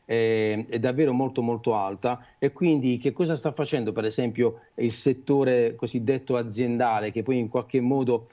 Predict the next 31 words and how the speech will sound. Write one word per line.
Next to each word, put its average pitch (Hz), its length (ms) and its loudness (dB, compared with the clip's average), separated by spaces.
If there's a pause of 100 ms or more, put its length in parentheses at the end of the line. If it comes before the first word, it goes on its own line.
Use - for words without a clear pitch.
(140)
è 123 140 0
coinvolto, 131 960 0 (120)
se - 200 -2
non 139 160 0
in 131 80 2
prima 131 240 -2
battuta, 123 400 -4
in 123 80 0
seconda 120 400 -2
battuta? 113 420 -2
Dico 143 220 0
in 135 120 2
prima 151 300 0
perché 120 300 -2
l'uomo, 120 580 0 (220)
co-, 131 120 -4
è 123 60 0
l'attore 120 640 0
in 120 160 -4
prima 120 260 -2
battuta 113 460 -2
che 117 140 0
deve 113 200 2
dare, 110 340 -2 (160)
eh, 113 340 2
il 113 100 -2
buon 120 180 0
esempio 127 400 0
e - 20 2
deve 117 180 2
mostrarsi 117 760 -2